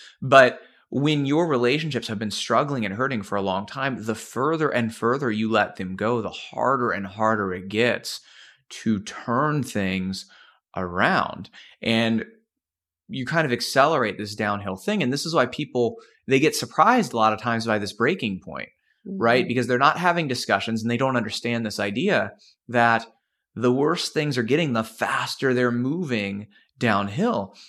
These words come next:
Speaker 1: And eventually people hit that point where it's just not working anymore. So getting help is incredibly important.
Speaker 2: Yeah. And what I want to say about this is that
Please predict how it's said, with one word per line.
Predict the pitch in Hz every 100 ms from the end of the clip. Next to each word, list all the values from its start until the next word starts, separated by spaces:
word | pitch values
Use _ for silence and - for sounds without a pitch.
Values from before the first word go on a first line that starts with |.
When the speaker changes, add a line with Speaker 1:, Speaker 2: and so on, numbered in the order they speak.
| _
Speaker 1:
And | 113 127
eventually | 120 202 - 131
people | 113 107
hit | 101
that | 95 -
point | 113 -
where | 104
it's | -
just | - 101 -
not | 101 98 92 -
working | 95 98 - - - _ _ _ _
anymore. | 104 98 87 85
So | 95 107
getting | 107 196 208
help | 113 139 - _ _ _ _ -
is | 110 113
incredibly | 110 110 147 92
important. | 78 - - - - _ _ _ _ _ _ -
Speaker 2:
Yeah. | 220 190 -
And | 233 226 226 220 _
what | 196 190 254
I | 254
want | 247 339
to |
say | - 233
about | 233 233
this | 240 233
is | 196
that | 180 202